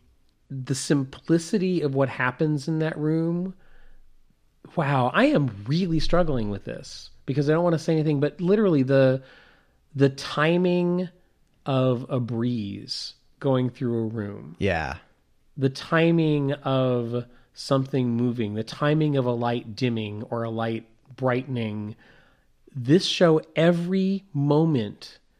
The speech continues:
Speaker 1: just fell perfectly.
Speaker 2: Yeah, it's a perfect show.
Speaker 1: To support the emotion, it fell perfectly. And I, I, that I was so touched by that sequence.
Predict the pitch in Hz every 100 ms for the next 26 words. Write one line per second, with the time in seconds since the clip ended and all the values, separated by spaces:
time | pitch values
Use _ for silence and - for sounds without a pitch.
0 | _ _ _ _ _ _ _ _ - -
1 | 165 151 151 - - - - 151 131 131
2 | 131 135 - - 135 - 117 - 78 -
3 | - - 147 - 107 - 113 - - -
4 | 113 - 135 139 - - _ _ _ _
5 | _ _ - 165 - - 214 220 190 143
6 | 143 214 - - - - - - - 135
7 | - 135 104 104 117 - - - - _
8 | _ _ _ _ _ - 139 135 139 135
9 | 131 127 131 _ _ _ _ _ - 170
10 | - _ - 143 151 156 151 135 _ _
11 | _ - 139 160 143 165 165 160 - 175
12 | 175 - 180 - - 135 131 127 - 208
13 | - 117 113 - -